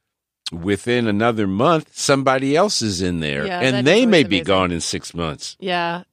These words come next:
Speaker 2: I know. They're those really strange kind of, like, black hole spaces that just revolving doors of anyone thinking they're gonna be better than the next guy. And I, I think there's something to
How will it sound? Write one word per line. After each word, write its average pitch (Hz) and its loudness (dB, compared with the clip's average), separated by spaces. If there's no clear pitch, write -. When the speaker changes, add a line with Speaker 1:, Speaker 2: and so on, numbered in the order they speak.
Speaker 2:
I 196 -4
know. 190 -2
They're 202 0
those 208 0
really 220 2
strange 208 -2
kind 202 -4
of, 190 -6
like, 185 -4
black 180 2
hole 185 0
spaces 170 -4
that 160 -2
just 208 2
revolving 180 -2
doors 175 0
of 165 -6
anyone 190 -2
thinking 185 -6
they're 185 0
gonna 190 -2
be 180 -4
better 180 -2
than 180 -8
the 180 -8
next 175 -8
guy. 151 0
And 202 0
I, 214 2
I 233 2
think 285 -2
there's 269 0
something 220 -4
to 233 -2